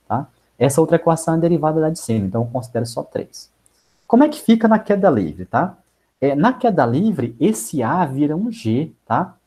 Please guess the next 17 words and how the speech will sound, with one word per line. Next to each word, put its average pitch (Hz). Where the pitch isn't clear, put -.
Então, 131
fica 147
aqui, 143
ó, 104
vou 117
voar, 151
vou 113
voar 113
menos 156
gato, 113
né? 110
Ou 127
menos 135
bonito, 123
né? 117
Menos 151
gato. -